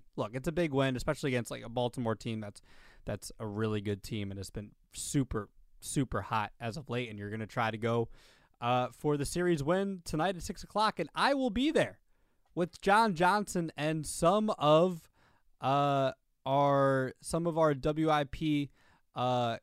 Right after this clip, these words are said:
great W I P callers, um, that won the ticket giveaway, uh, on John's show over the last couple of weeks.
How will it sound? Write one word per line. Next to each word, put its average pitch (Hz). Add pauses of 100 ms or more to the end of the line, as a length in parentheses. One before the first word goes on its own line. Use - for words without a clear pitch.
great 160
W 151
I 143
P 135
callers, 135 (320)
um, 113 (280)
that 123
won 143
the 127
ticket 143
giveaway, 170 (400)
uh, 117
on 120
John's 131
show 156 (100)
over 120
the 120
last 123
couple 127
of 107
weeks. 165